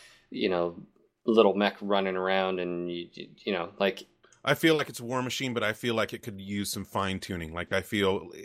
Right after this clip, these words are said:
Speaker 2: in all the ways that you said, maybe scale, um, audio, uh, some further tweaking and, and, and fine tuning the, the torso twisting and all the maneuverability aspects. I feel like it could be made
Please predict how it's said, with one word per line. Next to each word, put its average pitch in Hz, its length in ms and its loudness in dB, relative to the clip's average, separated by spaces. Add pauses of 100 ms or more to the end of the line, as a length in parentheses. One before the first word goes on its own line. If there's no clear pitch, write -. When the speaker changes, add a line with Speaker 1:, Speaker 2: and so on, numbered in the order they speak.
Speaker 2:
in 104 220 2
all 104 320 4
the 113 80 -2
ways 104 320 2
that 104 80 -8
you 95 80 -8
said, 90 360 0
maybe 87 400 -4
scale, 117 760 2 (440)
um, 87 460 -2
audio, 110 840 2 (460)
uh, 87 420 0 (140)
some 95 320 -4
further 104 340 2
tweaking 107 600 0
and, 92 160 -2
and, 90 360 -4
and 95 220 -4
fine 101 260 2
tuning 101 360 2
the, 90 240 2
the 87 280 0 (300)
torso 104 300 2
twisting 95 360 -2
and 90 100 0
all 87 120 4
the 87 60 -2
maneuverability 87 680 0
aspects. 85 480 2
I 95 120 -2
feel 120 260 2
like 98 180 2
it - 100 -12
could 98 120 -8
be 90 100 -6
made 87 420 -2